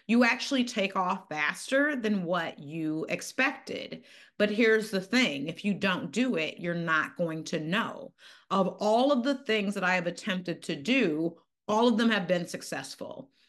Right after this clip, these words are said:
Did I fuck up along the way? Did I fail and get up really quickly and make up for the mistake that I've made? Have I pivoted in business? Yes.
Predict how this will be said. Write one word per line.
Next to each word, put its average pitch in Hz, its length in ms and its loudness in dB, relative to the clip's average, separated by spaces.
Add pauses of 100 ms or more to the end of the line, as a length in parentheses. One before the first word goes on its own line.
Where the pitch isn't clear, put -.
(360)
Did 190 260 4
I 175 80 2
fuck 190 280 0
up 226 140 0
along 240 340 6
the 247 80 10
way? 254 380 4
Did 202 140 0
I 170 140 0
fail 196 640 0
and 185 220 -4
get 190 220 0
up 208 160 0
really 190 240 -4
quickly 233 680 2
and 185 200 2
make 180 260 0
up 202 180 -2
for 185 100 -2
the 175 80 -4
mistake 165 460 -4
that 165 80 -4
I've 170 160 0
made? 214 320 4
Have 180 140 -2
I 156 100 -2
pivoted 180 480 0
in 160 160 -4
business? 262 520 0
Yes. - 600 -6